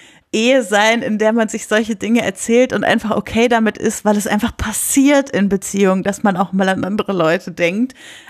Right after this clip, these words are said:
Aber das scheint ihn vollkommen von den Füßen zu ziehen. Also dass, dass etwas ihn, dass so etwas ihn so aus dem Leben wirft, aus der Bahn wirft, da,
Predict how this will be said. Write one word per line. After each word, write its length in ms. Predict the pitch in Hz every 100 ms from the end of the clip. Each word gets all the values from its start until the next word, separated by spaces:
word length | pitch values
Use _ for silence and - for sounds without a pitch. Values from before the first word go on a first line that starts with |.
| _
Aber 300 | - 202 214 220
das 380 | 208 247 -
scheint 560 | - 220 202 220 226 - _ _ _
ihn 400 | 233 220 214 214
vollkommen 880 | - - 226 254 277 277 240 214 220
von 260 | 208 214 196
den 140 | 180
Füßen 380 | - 208 - 190
zu 180 | - 165
ziehen. 380 | - 160 160
Also 180 | - 185
dass, 160 | 196 202 - -
dass 200 | - 208
etwas 360 | 233 - 220 -
ihn, 240 | 233 226 -
dass 320 | - - 202
so 280 | 208 262 381
etwas 560 | - 269 208 196 226 - -
ihn 240 | 208 214
so 720 | 185 185 247 285 294 294 294 _ _ - -
aus 240 | 220 -
dem 140 | 208
Leben 500 | 185 202 254 247 202
wirft, 380 | 165 165 175 -
aus 160 | 180 -
der 100 | 196
Bahn 480 | 180 180 214 220 165
wirft, 460 | 170 175 175 -
da, 240 | 185 185